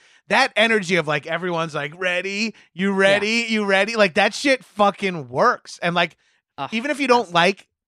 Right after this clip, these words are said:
Speaker 1: house music or even if you don't like ska, it's
Speaker 2: Mm-hmm.
Speaker 1: easy to get caught up in that moment when it's like, this is built.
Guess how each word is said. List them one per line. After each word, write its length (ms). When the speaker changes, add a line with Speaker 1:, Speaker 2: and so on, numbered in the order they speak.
Speaker 1:
house 300
music 340
or 380
even 260
if 80
you 60
don't 100
like 160
ska, 400
it's 160
Speaker 2:
Mm-hmm. 100
Speaker 1:
easy 260
to 60
get 180
caught 260
up 180
in 100
that 160
moment 400
when 160
it's 200
like, 180
this 220
is 240
built. 460